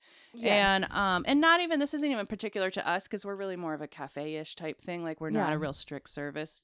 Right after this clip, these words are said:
Speaker 2: um, place, but it's, um, it's interesting to me because my first, like, feeling with going out to eat is about the food, you know? And I'm like, "Eh, if the service is whatever," like, there's a lot of components in that that aren't really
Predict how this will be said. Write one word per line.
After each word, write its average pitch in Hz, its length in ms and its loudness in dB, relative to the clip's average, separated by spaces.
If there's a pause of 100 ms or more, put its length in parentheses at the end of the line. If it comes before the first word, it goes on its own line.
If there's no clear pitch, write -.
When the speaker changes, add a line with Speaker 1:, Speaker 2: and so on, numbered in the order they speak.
(140)
Speaker 2:
um, 135 380 -6 (600)
place, 190 380 2
but 202 460 4 (560)
it's, 247 260 0
um, 226 400 8
it's 247 160 -2
interesting 311 540 2
to 240 100 -4
me 220 140 -2
because 226 320 0
my 277 260 4
first, 226 560 -4 (400)
like, 165 500 0
feeling 185 560 -2
with 156 280 -2
going 165 280 -2
out 156 160 -2
to 175 100 -6
eat 165 100 -6
is 170 140 -6
about 170 220 -6
the 240 60 -12
food, 175 460 -4 (120)
you 202 180 -6
know? 190 320 2
And 233 120 0
I'm 233 120 0
like, 233 260 -4
"Eh, 320 220 0
if 302 100 -6
the 302 80 -6
service 269 480 -4
is 254 200 -8
whatever," 247 600 -2
like, 208 240 0
there's 214 200 -2
a 233 40 -6
lot 233 220 4
of 247 80 -6
components 214 580 -4
in 170 80 -6
that 165 180 -2
that 165 120 -2
aren't 165 200 0
really 156 360 0